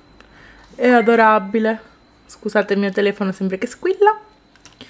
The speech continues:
Andiamo avanti. Qui dovrebbe esserci un'altra sirena.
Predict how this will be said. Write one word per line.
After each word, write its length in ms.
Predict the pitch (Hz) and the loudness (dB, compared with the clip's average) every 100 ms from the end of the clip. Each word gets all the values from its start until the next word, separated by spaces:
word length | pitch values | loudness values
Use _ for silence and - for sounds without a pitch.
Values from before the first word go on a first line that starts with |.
| - - _ | -20 -20 _
Andiamo 260 | 185 185 | -4 0
avanti. 600 | 185 262 359 339 370 370 339 _ - - - - _ _ _ _ _ - - - - _ _ _ _ | 4 2 0 0 0 0 -6 _ -20 -20 -20 -20 _ _ _ _ _ -20 -20 -20 -20 _ _ _ _
Qui 160 | - 226 | -8 -4
dovrebbe 400 | 196 202 190 202 | -2 -2 -2 -4
esserci 380 | 202 208 - 208 | -6 -10 -10 -8
un'altra 320 | 196 - 202 | -8 -8 -8
sirena. 400 | - 202 220 | -4 -2 -2